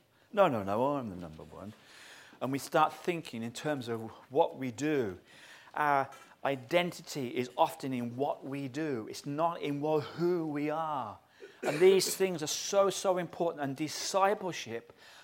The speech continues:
covers all of these things. These are the areas of life where we need to be in, in, uh, to be a disciple of the Lord Jesus. It's clear that servanthood did not come naturally to disciples. And may I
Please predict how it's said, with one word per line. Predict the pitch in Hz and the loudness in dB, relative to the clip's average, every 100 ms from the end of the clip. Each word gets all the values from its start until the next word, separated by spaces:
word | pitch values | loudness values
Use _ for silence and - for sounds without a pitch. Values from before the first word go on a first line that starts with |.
| - | -12
covers | - - 190 160 139 127 - | -8 4 4 4 0 -2 0
all | 160 170 165 | 4 4 4
of | 165 147 | 2 0
these | 165 156 - | -8 -6 -4
things. | 180 123 95 - - - - - | -4 -6 -10 -14 -18 -20 -20 0
These | 151 190 190 | 4 4 4
are | 180 | 2
the | 175 | 2
areas | - 170 165 160 143 | 4 4 4 2 0
of | 147 | 0
life | 156 139 107 - - - - - | 4 4 2 -6 -20 -20 -16 -2
where | 143 | 0
we | 143 147 | 2 0
need | 147 160 165 160 | 0 0 0 -2
to | - | -4
be | 151 143 139 139 131 - - - | -4 -2 0 -2 -6 -16 -20 -6
in, | - 135 | -2 0
in, | 135 127 127 123 | 0 -2 -2 -2
uh, | 120 | -2
to | 120 - | -2 -4
be | 127 | 0
a | 123 | 0
disciple | 123 - - 147 - 113 117 | 0 -2 0 0 0 -4 -2
of | 117 113 | -2 -2
the | 120 | -6
Lord | 117 120 113 | -4 -2 -4
Jesus. | 117 117 110 92 - | -6 -10 -10 -12 -8
It's | 120 | -8
clear | - - 170 180 139 92 - - _ _ _ | -8 -6 -2 2 2 2 -4 -20 _ _ _
that | 135 131 | 0 2
servanthood | - - 175 165 160 135 143 | 2 6 6 6 2 0 0
did | 127 131 | 0 -2
not | 151 165 | 0 0
come | - 156 147 | -2 -6 -4
naturally | 151 151 - 127 120 | -2 -2 -4 -6 -6
to | 117 | -6
disciples. | 120 107 127 117 110 101 95 - - - - _ | -10 -8 -6 -6 -6 -8 -10 -12 -20 -20 -20 _
And | 147 151 | -6 -2
may | 156 170 175 | 0 2 2
I | 170 160 | 2 -2